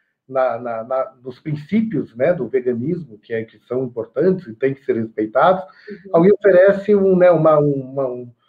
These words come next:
Speaker 1: um desconto de cinquenta por cento num rodízio de carnes, né? É, isso, pra mim, é um, é um, é um spam agressivo, né,
Speaker 2: história
Speaker 1: de,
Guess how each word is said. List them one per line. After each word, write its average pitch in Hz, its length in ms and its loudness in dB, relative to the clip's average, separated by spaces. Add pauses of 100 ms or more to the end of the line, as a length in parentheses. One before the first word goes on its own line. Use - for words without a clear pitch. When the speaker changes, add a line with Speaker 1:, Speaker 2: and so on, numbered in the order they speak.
(220)
Speaker 1:
um 143 300 0
desconto 165 540 -2
de - 80 -8
cinquenta 180 340 0
por 160 220 -4
cento 175 420 -4
num 170 220 -2
rodízio 165 720 -2
de 151 140 -6
carnes, 120 580 -4 (120)
né? 113 240 -8 (580)
É, 123 840 0
isso, 220 360 -4
pra 226 140 4
mim, 151 220 4
é 214 100 6
um, 220 200 4
é 185 100 6
um, 156 260 2
é 165 60 4
um 190 140 6
spam 190 580 2
agressivo, 208 880 -2 (280)
né, 131 60 -6
Speaker 2:
história 151 340 2
Speaker 1:
de, - 300 0